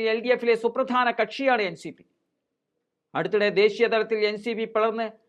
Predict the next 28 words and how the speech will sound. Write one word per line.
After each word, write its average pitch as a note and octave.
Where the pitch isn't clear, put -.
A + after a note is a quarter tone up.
രണ്ടായി A3
ഒരു B3+
ഭാഗം A3+
ബി A#3
ജെ A#3+
പിയിൽ A3+
ചേർന്നെങ്കിലും A3+
കേരളത്തിലെ C4+
എൻ A#3+
സി A#3
പി A3+
എൽ A3+
ഡി B3+
എഫിനൊപ്പം A#3+
തന്നെയാണ് G#3+
നിൽക്കുന്നത്. E3
എന്നാൽ G#3
ഇടതുപക്ഷത്തിനൊപ്പം C4
നിന്നതിന്റെ B3
ഗുണമൊന്നും C#4
കിട്ടുന്നില്ലെന്ന C4
തിരിച്ചറിവിൽ A#3
മുന്നണിക്കുള്ളിൽ A3+
പടപ്പുറപ്പാടിലാണ് A3
എൻ F#3+
സി G#3
പി F#3
ഉള്ളത്. C#3+